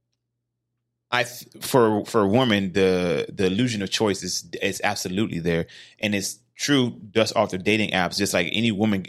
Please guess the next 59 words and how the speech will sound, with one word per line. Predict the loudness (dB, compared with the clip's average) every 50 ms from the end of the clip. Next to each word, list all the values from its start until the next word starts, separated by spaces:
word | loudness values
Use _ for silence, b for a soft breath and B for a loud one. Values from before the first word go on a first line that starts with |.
| -10 -6
most | -2 -2 0 0 0 -2
women | -2 0 -2 -2 -2 -4
that | -4 -2 0
get | 0 -2 -2 -2
on, | -4 -2 -2 -2 -2
I | -2
ain't | -4
gonna | -4 -6
say | -6 -6 -6
any, | -8 -8 -10 B B B B B
but | -4 0
most | 2 2 2 2
women | 0 0 2 2
that | 2 2
get | 2 2 2
on | 2 2 2
dating | 2 2 0 0 -2
apps, | -2 -2 -2 -2 0
they | 0 0 0
just, | -2 -8 -10 -12 _ _ _ _ -14
they | -12 -4 -2 0 2 2
are | 2 2
bombarded | 0 -2 -2 -2 2 4 4 4 4 2 -2 -8 -6
with | -2 -2 0 2
matches. | 2 2 2 2 0 -4 -2 0
Like, | 0 2 4
they'll, | 4 2 2 2
they'll | -2 -2 2 2 2 2 2
put | 0 -2 -2
the | 0
phone | 0 2 4 4
down, | 4 4
pick | 2 2 2
it | 4
back | 4 4 4
up, | 4 4
it's | 4 2
a | 0
hundred | 0 0 0 0
people | -2 0 0 0
just, | -2 -2 -4 -6 -2 0
like, | 0 0
swipe | 0 2 0 2 4
right | 4 2 2
on | 2 0 0
them. | -2 -4 -4 B B B B B B B B
So | B 2 4 4
I, | 4 4 2 -2 -4 -4 -2
I | -2 -2
understand, | 0 -2 -2 0 2 2 4
like, | 2 2 0 -2 -2
it's | -2 -2 -2
can, | -2 -4 -4 -2
it | -2 -2
can | -2 0
be | 0 2 0
overwhelming, | 2 0 2 2 4 4 4 2 0 -2 -4 -6 -4
you | -2 0
know, | 2 2 2 0 0